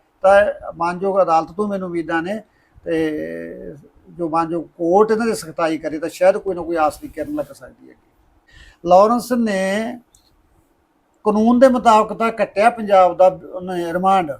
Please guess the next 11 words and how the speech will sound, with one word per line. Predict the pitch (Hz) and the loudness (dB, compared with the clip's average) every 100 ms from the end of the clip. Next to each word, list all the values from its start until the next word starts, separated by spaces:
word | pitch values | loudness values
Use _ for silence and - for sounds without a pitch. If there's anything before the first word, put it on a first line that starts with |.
| _ _ _ _ _ | _ _ _ _ _
ਕਦੇ | 170 180 | -4 2
ਉਹ | 214 220 | 2 2
ਥਾਣੇ | 175 170 | -4 -6
ਦਾ, | 156 | -4
ਪਰੰਤੂ | 156 185 180 220 | -2 -2 0 2
ਉਹ | 226 | 2
ਪੰਜਾਬ | 214 180 165 165 | 0 2 2 4
ਦਾ | 202 | 2
ਵਿਜ਼ਿਟ | 170 170 202 | 2 -2 -4
ਸੀ | - 151 | -6 -12
ਉਹਦਾ। | 135 135 | -10 -8